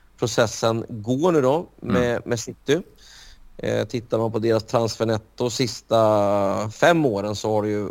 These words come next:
Speaker 1: sett väldigt bra ut, men sen har ju City spenderat enormt mycket pengar för att komma dit de är. Och då är det frågan, egentligen kan man, det, det är en fler eggad fråga det här,
Speaker 2: Mm.
Speaker 1: för att om man säger så här, sy-, systemet är ju riggat för att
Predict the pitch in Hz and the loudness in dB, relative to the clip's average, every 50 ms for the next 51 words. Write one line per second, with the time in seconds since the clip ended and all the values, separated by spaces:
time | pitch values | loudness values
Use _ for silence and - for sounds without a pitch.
0 | - - - - - - 107 98 - - 113 104 104 101 98 101 98 98 95 98 | -10 -12 -18 -14 -8 -6 -6 -4 -2 -4 -2 -2 -2 -2 -2 -2 -2 -2 -2 -4
1 | 92 - - 104 101 101 101 101 101 _ _ - - - - - - _ - - | -6 -6 -4 -2 -2 -2 -2 -4 -8 _ _ -20 -20 -20 -20 -20 -20 _ -6 0
2 | - 117 113 117 117 113 113 110 110 107 - - - - - - 117 95 - - | 2 2 2 4 4 4 4 4 4 2 0 -2 -6 -8 -2 -2 -2 -2 -4 -10
3 | _ - - 98 - 113 110 107 104 104 101 101 104 107 98 95 98 - - 101 | _ -10 -8 -4 -2 -2 0 2 2 2 0 0 0 0 -2 -2 -4 -6 -6 -6
4 | - 107 - 113 98 98 104 101 95 - - 113 92 104 90 95 98 95 95 - | -4 0 0 2 2 2 0 -2 -4 -4 -2 -2 0 0 -2 -2 -4 -4 -2 -2
5 | 107 104 101 135 131 104 92 87 107 98 - - _ _ _ _ _ _ - - | 0 2 2 2 2 2 0 -4 -6 -10 -14 -18 _ _ _ _ _ _ -6 -2
6 | 107 110 104 107 - - 113 113 110 101 90 98 101 98 101 104 - - - _ | 0 0 0 0 -2 -4 -2 0 2 2 2 2 0 -2 -4 -6 -10 -20 -20 _
7 | - 123 139 147 143 127 - 151 165 156 185 170 165 170 160 127 143 147 151 - | 0 2 4 4 4 2 -2 -4 -2 0 0 0 0 0 -2 -2 -4 -4 -4 -4
8 | 156 151 151 147 - - - - 160 175 170 165 147 127 120 110 - _ _ _ | -4 -6 -6 -6 -10 -16 -12 -8 -4 0 2 2 2 2 0 -4 -8 _ _ _
9 | _ - _ _ _ _ _ - 147 147 127 123 127 165 170 160 - 196 175 151 | _ -20 _ _ _ _ _ 0 0 0 2 2 2 2 2 0 0 0 0 0
10 | 127 113 117 113 - 110 87 82 - 113 113 - - - - _ _ _ _ _ | 2 2 2 2 2 0 0 0 -2 -2 -4 -4 -8 -20 -20 _ _ _ _ _
11 | _ - - - - - - _ _ - - - - _ _ - - _ _ - | _ -20 -20 -20 -20 -20 -20 _ _ -20 -20 -20 -20 _ _ -20 -20 _ _ -10
12 | - 139 147 156 139 - 156 143 - 147 143 - - - - - - - - 156 | -4 0 0 0 2 2 0 0 2 0 -2 -4 -4 -10 -12 -14 -14 -10 -10 -10
13 | - - - 143 - 180 170 160 156 175 170 - 175 147 139 135 123 117 139 160 | -8 -8 -8 -4 2 4 4 4 4 2 0 0 2 4 4 4 2 2 -2 -2
14 | 147 - 107 107 104 127 120 113 - - 120 101 | -4 -4 -6 -2 0 0 0 0 0 -2 -2 -2